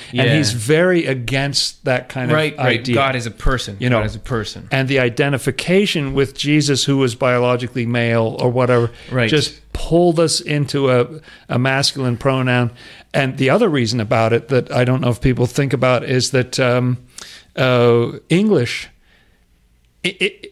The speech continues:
Speaker 1: if I say you, if I say, oh, I said, "Oh, hey, it's you," would you know without seeing the person whether masculine or feminine?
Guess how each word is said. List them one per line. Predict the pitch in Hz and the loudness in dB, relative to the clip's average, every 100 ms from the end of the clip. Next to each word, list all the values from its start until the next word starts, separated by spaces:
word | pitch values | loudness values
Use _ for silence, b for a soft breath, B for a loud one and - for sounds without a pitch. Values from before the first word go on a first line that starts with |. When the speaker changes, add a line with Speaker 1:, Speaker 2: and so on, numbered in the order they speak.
| _ - | _ -2
Speaker 1:
if | 165 170 | 0 2
I | 180 | 0
say | 202 156 | 2 2
you, | 143 139 180 110 110 139 _ _ _ _ | 2 2 2 2 -4 -12 _ _ _ _
if | 123 160 | -2 0
I | |
say, | 165 170 160 | 2 2 2
oh, | 175 165 | 0 0
I | |
said, | 156 151 - | 0 0 2
"Oh, | 214 196 | 2 4
hey, | 208 208 | 4 2
it's | 147 - | 0 2
you," | 202 127 107 - | 2 2 -2 -4
would | 143 180 | 0 2
you | 196 | 2
know | 185 170 | 2 2
without | 147 143 139 | 4 2 2
seeing | - 160 | 0 0
the | 135 | 0
person | 143 135 143 | 0 0 0
whether | 143 139 | 2 2
masculine | 135 131 - 135 131 | 2 0 0 -2 0
or | |
feminine? | 180 151 107 - | 0 0 -2 -8